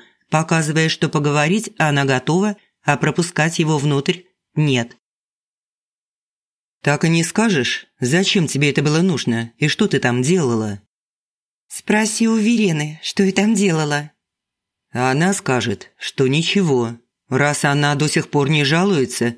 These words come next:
значит, ничего подозрительного в твоём поведении не заметила. Но я-то лучше знаю". "Ты тоже знаешь не так хорошо, как тебе кажется", заметила Ева. "Всё было нормально.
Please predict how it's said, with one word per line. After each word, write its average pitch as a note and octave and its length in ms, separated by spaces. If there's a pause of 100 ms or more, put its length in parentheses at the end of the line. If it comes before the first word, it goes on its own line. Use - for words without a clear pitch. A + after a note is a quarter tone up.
(140)
значит, C3 560
ничего D3+ 440
подозрительного D3+ 840
в - 100
твоём C3+ 380
поведении D3 640
не C#3+ 160
заметила. F3+ 640 (340)
Но C3+ 200
я-то C#3 360
лучше D#3+ 360
знаю". A2 540 (920)
"Ты A3+ 160
тоже G#3 340
знаешь E3 400
не F3 140
так E3+ 240
хорошо, F3 480
как - 220
тебе F#3 320
кажется", D#3 760 (440)
заметила D#3+ 560
Ева. D3 500 (480)
"Всё - 220
было F#3 200
нормально. E3+ 680